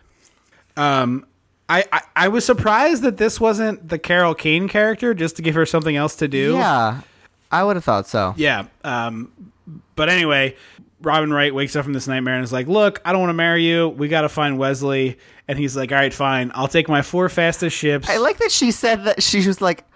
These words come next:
Speaker 2: "He'll definitely go along with this plan."
Speaker 1: <laughs> It's pretty stupid, I have to say.
Speaker 2: I was like, "Wait, hang on. The man that you,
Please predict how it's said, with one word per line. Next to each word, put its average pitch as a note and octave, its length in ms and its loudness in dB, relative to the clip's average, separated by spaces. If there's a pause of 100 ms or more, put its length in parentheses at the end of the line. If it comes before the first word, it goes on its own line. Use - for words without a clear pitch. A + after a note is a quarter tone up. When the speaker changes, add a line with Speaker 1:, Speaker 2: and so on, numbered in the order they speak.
(160)
Speaker 2:
"He'll A3+ 240 0
definitely B2 1080 -2 (280)
go B2+ 240 2
along A#2+ 300 2
with G#2 120 -4
this B2 220 0
plan." - 360 0
Speaker 1:
<laughs> - 40 4 (720)
It's E4 220 -2
pretty B3+ 540 -2
stupid, C#3+ 800 -2
I D3+ 220 2
have D3 200 0
to C3 120 -14
say. A2+ 460 -6 (480)
Speaker 2:
I F3+ 60 2
was G3+ 120 -2
like, G3+ 140 0 (420)
"Wait, F#3 380 2
hang D3 260 2
on. F#2 320 -4
The D3 200 -4
man F3+ 380 0
that D#3+ 120 -4
you, D#3 380 -2